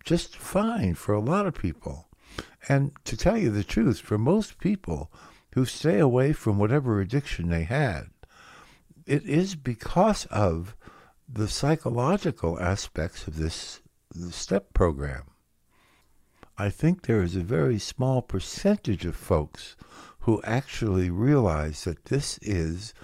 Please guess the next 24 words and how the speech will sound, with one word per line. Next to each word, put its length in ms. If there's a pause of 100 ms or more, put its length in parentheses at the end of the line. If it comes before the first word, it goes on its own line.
(260)
a 120
spiritual 1120 (320)
program 640 (180)
above 600
all, 500 (960)
above 480
everything 680
else. 560 (640)
This 260
is 160
a 60
program 580
where 280
I 160
turn 460
my 220
will 500
and 160
my 140
life 500 (460)
over 360
to 260
the 120
care 540